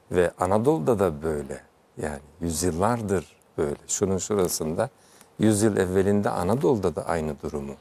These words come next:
yaşadık." Dolayısıyla madem ki küfrün karakteri, küffarın karakteri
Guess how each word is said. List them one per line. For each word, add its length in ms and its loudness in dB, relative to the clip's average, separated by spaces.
yaşadık." 520 0
Dolayısıyla 560 2
madem 460 0
ki 200 -8
küfrün 540 -4
karakteri, 720 -2
küffarın 640 -2
karakteri 640 -4